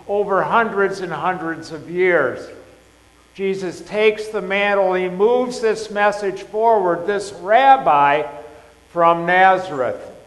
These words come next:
trying to encourage people to recognize that God's greatest hope for them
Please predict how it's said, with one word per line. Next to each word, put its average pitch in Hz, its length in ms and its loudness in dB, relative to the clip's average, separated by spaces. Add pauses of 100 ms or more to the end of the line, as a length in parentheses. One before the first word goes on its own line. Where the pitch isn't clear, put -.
(920)
trying 208 520 -2
to 196 180 -6
encourage 196 880 2
people 147 440 -6
to 170 140 -10
recognize 185 880 2
that 180 180 -6
God's 190 360 2
greatest 262 600 0
hope 226 500 -2
for 220 140 -2
them 135 580 0